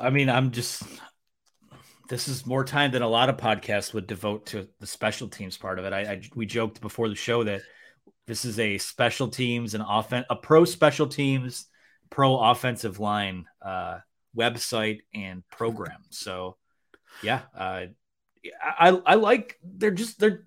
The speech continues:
they're using the tran-, they're using the transfer portal powers for good in a time where, you know, even just a year ago, we're going, "Gosh, you know, you gotta be able to augment your roster through the transfer portal, and these guys don't wanna come."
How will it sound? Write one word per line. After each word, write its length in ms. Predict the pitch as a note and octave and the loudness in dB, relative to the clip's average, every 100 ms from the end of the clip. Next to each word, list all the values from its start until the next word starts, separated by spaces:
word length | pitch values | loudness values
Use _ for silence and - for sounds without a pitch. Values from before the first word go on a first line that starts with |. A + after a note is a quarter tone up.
| _ | _
they're 180 | D#3 G#3+ | 6 6
using 420 | D3+ F3+ A3 A3+ | 6 2 2 0
the 80 | G#3 | 0
tran-, 340 | - D3 F3 | 0 -2 0
they're 100 | D3+ | 4
using 360 | C#3 D3+ F3 F3+ | 4 4 2 -2
the 60 | E3 | -4
transfer 400 | C#3 C3+ C3+ A#2 | -2 -4 -4 -6
portal 280 | B2+ A2+ | -4 -4
powers 540 | A2 G#2+ G#2+ A2 G#2+ - _ _ _ _ | -4 -2 0 0 -4 -14 _ _ _ _
for 200 | - B2+ | -4 -4
good 480 | A2+ D#3 D3 F#2+ F#2 _ A#2+ | 2 8 8 8 -4 _ -8
in 80 | |
a 40 | A2 | -8
time 400 | - B2 C#3 C3+ | -2 0 0 2
where, 500 | A#2+ A#2 A2 G#2+ - _ _ - | 2 2 2 -2 -8 _ _ -4
you 60 | |
know, 60 | A#2 | 0
even 180 | D3+ D3+ | 2 0
just 160 | C3+ | -2
a 40 | C3 | 2
year 240 | C3+ D#3+ | 6 6
ago, 240 | A2 G#2 | 4 -2
we're 120 | G2+ G2 | -4 -6
going, 260 | G#2 G2+ | -6 -6
"Gosh, 380 | G#2+ C3 A#2+ - | 2 2 2 -8
you 80 | G#2 | -8
know, 80 | G#2 | -6
you 140 | G#2+ | -4
gotta 160 | A#2 A2 | -4 0
be 120 | A2+ | 0
able 120 | A2+ | 0
to 60 | G#2+ | -2
augment 440 | A2 A#2+ A#2 A#2+ | 0 0 -2 -6
your 140 | G#2+ | -6
roster 400 | G2+ A2 - A#2 | -4 -4 -6 -12
through 140 | G#2 G#2 | -12 -14
the 40 | |
transfer 400 | - B2 D3 A#2 | -10 -8 -8 -10
portal, 240 | G#2+ A2 A#2 | -6 -2 -2
and 100 | G#2+ | -4
these 140 | G2 | -6
guys 240 | G#2 A2 | -4 -4
don't 160 | A2+ A2+ | -4 -8
wanna 160 | A2+ G2+ | -8 -6
come." 300 | C#3 A2 | -6 -6